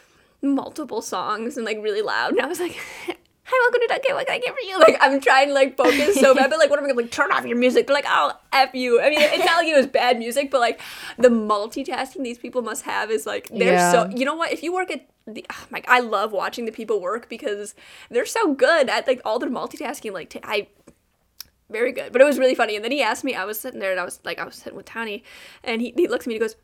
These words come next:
Speaker 1: "Are you religious?" And I was like, "The, um, no, like, we're, I mean, kind of, sort of, I don't know, where's this going?" And then he goes,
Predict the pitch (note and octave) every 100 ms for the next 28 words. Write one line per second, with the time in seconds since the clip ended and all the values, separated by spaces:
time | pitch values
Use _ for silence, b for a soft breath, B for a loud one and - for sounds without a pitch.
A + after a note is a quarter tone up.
0 | _ _ _ - G#3 A3+ A3 G#3+ A3+ A#3+
1 | A#3+ A3+ A3 A#3 G#3+ _ _ _ _ _
2 | _ _ _ _ _ _ _ _ C4 G4
3 | - _ A#3+ G3+ G3+ B3 _ - - A#3
4 | A3+ A#3+ C4 G#3+ - B3+ B3+ B3 A3+ -
5 | B3+ B3 C4+ A#3+ C4 C4+ - B3+ C#4 B3
6 | B3+ C4+ C#4+ A#3+ A#3 G#3+ A#3+ B3 B3+ G#3+
7 | G#3